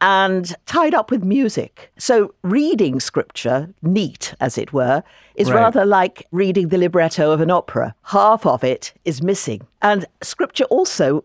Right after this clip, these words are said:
Speaker 1: implies something rather prohibitive. People seem to think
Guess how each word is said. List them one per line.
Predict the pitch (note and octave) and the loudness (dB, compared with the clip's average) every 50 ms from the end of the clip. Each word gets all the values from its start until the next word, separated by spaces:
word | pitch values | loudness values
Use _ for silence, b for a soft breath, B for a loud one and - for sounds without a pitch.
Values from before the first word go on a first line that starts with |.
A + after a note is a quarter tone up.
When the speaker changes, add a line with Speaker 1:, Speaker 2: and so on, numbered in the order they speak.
| _ - | _ -4
Speaker 1:
implies | G3 G3 F#3 - A#3+ G#3 G3 F#3 F#3+ F3+ | -4 -4 -4 -6 -4 -2 0 0 0 -2
something | - - F#3 E3+ E3+ - - F3+ E3 | -2 -2 -2 -2 -2 -2 -2 -2 0
rather | D#3+ E3+ E3 D#3+ D#3+ E3+ | 2 2 2 2 0 -2
prohibitive. | - - E3 F3 G#3 F#3+ E3 D3+ - - A2+ A#2+ - _ _ | -2 -2 -2 0 0 0 -2 -2 -2 -4 -4 -4 -6 _ _
People | - A3 G#3+ - G#3 | -6 -4 -2 -2 -2
seem | F#3 - G3 F3 E3+ E3 | -2 -2 -2 -4 -2 -2
to | F3+ D#3+ | -6 -6
think | - - F#3 E3 D3 B2+ | -2 -2 0 0 -2 -4